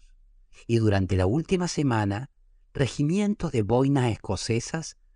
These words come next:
habían desfilado por la tierra otoñal, haciendo levantar el vuelo y luego caer de una perdigonada bandadas cobrizas de aquellas aves cebadas de grano.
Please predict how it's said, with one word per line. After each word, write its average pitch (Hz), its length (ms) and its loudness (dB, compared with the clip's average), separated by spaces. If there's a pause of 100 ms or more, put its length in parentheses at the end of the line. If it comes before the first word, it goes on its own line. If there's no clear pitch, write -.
(140)
habían 113 340 2
desfilado 113 680 0
por - 180 -4
la 90 120 -2
tierra 107 320 -2
otoñal, 101 680 0 (340)
haciendo 120 440 -2
levantar 135 400 0
el 117 100 2
vuelo 113 600 0
y 104 80 -2
luego 104 260 2
caer 101 580 0
de 110 100 0
una 110 200 2
perdigonada 110 840 0
bandadas 117 680 0
cobrizas 110 600 0
de 104 80 0
aquellas 101 420 -4
aves 104 280 0
cebadas 101 500 0
de 101 100 0
grano. 85 460 -4